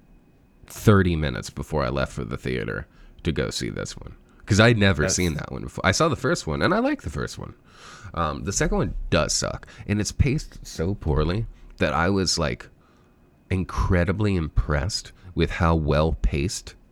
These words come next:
Speaker 1: this movie was in contrast for really doing so much.
Speaker 2: Mm-hmm.
Speaker 1: And then,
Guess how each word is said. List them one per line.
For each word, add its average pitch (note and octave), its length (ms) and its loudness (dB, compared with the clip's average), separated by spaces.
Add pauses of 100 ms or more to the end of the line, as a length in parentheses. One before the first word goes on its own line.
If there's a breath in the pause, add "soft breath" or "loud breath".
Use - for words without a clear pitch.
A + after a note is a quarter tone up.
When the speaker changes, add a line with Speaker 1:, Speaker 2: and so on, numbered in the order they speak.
(420)
Speaker 1:
this D#2+ 340 2
movie F2+ 320 4
was D2+ 300 2
in C2+ 140 -4
contrast F2+ 680 0 (400 soft breath)
for D#2 340 4
really F2+ 380 4
doing D#2+ 420 2 (120)
so E2 380 2
much. D2 540 0 (1040)
Speaker 2:
Mm-hmm. A#2+ 220 -4
Speaker 1:
And F2+ 440 2
then, F2 340 0